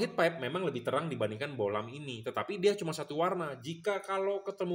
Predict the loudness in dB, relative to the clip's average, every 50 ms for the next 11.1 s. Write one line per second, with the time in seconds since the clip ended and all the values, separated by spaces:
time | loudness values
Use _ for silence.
0 | 0 2 2 0 2 4 6 6 6 4 2 0 0 2 4 4 4 4 4 2
1 | 2 2 4 2 2 0 -2 -8 _ _ _ _ _ _ _ _ _ _ _ _
2 | _ _ 2 2 2 4 4 2 2 2 2 2 2 2 2 2 2 2 2 2
3 | 2 2 2 2 0 0 0 0 0 0 0 0 -2 -2 -4 -8 -12 _ _ _
4 | _ -4 0 2 4 6 6 6 6 4 2 0 -2 -2 -2 0 0 2 0 0
5 | 0 -2 -4 -10 -12 -20 _ _ _ _ _ _ _ _ _ _ _ _ _ _
6 | _ _ _ _ _ _ _ _ _ _ _ _ _ _ _ _ _ -4 2 4
7 | 4 4 4 0 -4 -2 0 2 2 2 2 0 -2 -8 -18 _ _ _ _ _
8 | _ 0 0 2 4 4 4 4 2 2 0 0 0 0 0 0 0 0 -2 -2
9 | -2 -2 -4 -4 -4 -2 0 2 2 2 2 0 0 -2 0 2 2 2 2 2
10 | 0 0 0 0 0 -2 -4 -2 0 0 0 0 -2 -6 -6 -6 -6 -8 -10 -12
11 | -12